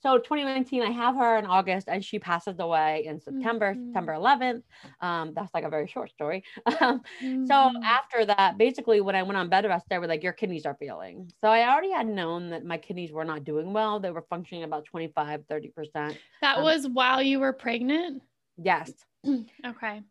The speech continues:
Speaker 1: So,
Speaker 2: And
Speaker 1: and bef-
Speaker 2: thirty percent is when it starts failure, right?
Speaker 1: Right, basically. Like, so you have to watch it then.
Speaker 2: Okay.
Speaker 1: Um, so I knew going into pregnancy that, like, it's, there was gonna be a high risk pregnancy, and it was scary, but I was like,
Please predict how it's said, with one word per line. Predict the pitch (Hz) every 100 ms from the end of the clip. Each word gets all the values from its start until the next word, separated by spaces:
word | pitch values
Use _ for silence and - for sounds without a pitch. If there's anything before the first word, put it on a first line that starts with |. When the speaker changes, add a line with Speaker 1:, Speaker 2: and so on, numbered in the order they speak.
| -
Speaker 1:
So, | 247 233
Speaker 2:
And | 320 247
Speaker 1:
and | 240
bef- |
Speaker 2:
thirty | 339 370 381
percent | 311 330 311 311 285 247
is | 240
when | 240 240
it | 226
starts | - 240 214 -
failure, | 240 208 202 196
right? | 202 233 269 190
Speaker 1:
Right, | 214 170 151
basically. | - 180 165 - 147 - -
Like, | 185 180
so | -
you | 208 208
have | 196
to | 180
watch | 175 160 151 156
it | 131 -
then. | 95 101 180 _ -
Speaker 2:
Okay. | 233 233
Speaker 1:
Um, | 208 202 185 160 151 _ _ _ _
so | 262 247 233 - _ _ _ _ _ _ -
I | 269
knew | 330
going | 233 214 185
into | 185
pregnancy | 196 214 226 226 240 233 233
that, | 185 160 160 165
like, | 156 151 -
it's, | 190 -
there | 180
was | 165 160
gonna | 180 170
be | 165
a | 160
high | 160 151
risk | 147 147
pregnancy, | 151 131 139 - 131 147
and | 151 -
it | 170
was | 165
scary, | _ 117 120 151
but | -
I | 180
was | 180
like, | 185 -